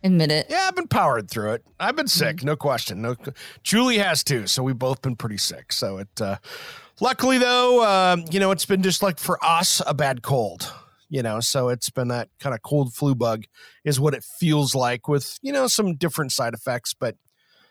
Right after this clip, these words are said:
Speaker 2: you know, it hasn't been dangerous for either one of us. So that's a good thing.
Speaker 1: Thank God.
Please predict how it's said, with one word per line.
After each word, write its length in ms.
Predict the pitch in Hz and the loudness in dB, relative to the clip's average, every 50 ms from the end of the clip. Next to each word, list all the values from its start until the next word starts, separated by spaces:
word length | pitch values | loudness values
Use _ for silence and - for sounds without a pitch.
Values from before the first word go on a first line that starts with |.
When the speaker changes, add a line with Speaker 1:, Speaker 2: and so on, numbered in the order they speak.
| _ _ _ _ | _ _ _ _
Speaker 2:
you 100 | - 147 | -2 0
know, 80 | 135 131 | 0 2
it 80 | 131 135 | 2 0
hasn't 320 | 160 175 160 170 165 143 | 0 0 0 0 0 0
been 200 | 156 156 151 143 | 0 2 2 2
dangerous 520 | 127 143 131 139 143 131 113 120 113 113 - | 0 0 0 0 0 0 -2 -2 -2 -2 -4
for 160 | - - 127 | -4 -4 -4
either 220 | 117 123 117 113 | -4 -2 -2 -2
one 180 | 107 110 110 104 | -2 -2 -4 -4
of 100 | 98 95 | -6 -8
us. 160 | 95 - - | -8 -6 -4
So 160 | - - 123 | -4 -2 -2
that's 220 | 107 117 120 - - | -2 -2 -2 -4 -4
a 40 | 117 | -6
good 200 | 98 107 98 - | -6 -6 -8 -10
thing. 160 | - - _ _ _ _ _ _ _ _ _ _ _ _ _ _ - | -14 -20 _ _ _ _ _ _ _ _ _ _ _ _ _ _ 0
Speaker 1:
Thank 220 | - 190 190 175 | 4 4 4 4
God. 320 | - - 190 196 220 180 | 2 -2 -6 -8 -12 -12